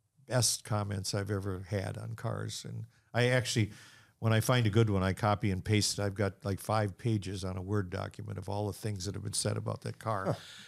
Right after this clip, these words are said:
Speaker 1: And it, it's, it's pretty amazing. It really is. Uh,
Speaker 2: Yeah, people, w-, the people that get it, get it.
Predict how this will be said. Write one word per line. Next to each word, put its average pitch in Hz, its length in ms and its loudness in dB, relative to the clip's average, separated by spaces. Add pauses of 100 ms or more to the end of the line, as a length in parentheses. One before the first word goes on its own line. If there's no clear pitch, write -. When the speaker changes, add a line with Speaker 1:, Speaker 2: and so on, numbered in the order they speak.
Speaker 1:
And 131 160 4
it, 123 160 2
it's, 120 320 -6 (100)
it's 135 160 -4
pretty 185 220 4
amazing. 110 420 4
It 95 80 -8
really 104 280 0
is. 95 380 -6 (460)
Uh, 98 80 -8
Speaker 2:
Yeah, 120 180 0 (460)
people, 123 420 -4 (320)
w-, 127 280 -8
the 123 60 -2
people 147 280 -2
that 120 180 2
get 113 200 4
it, 107 160 0 (220)
get 104 140 0
it. 104 160 -2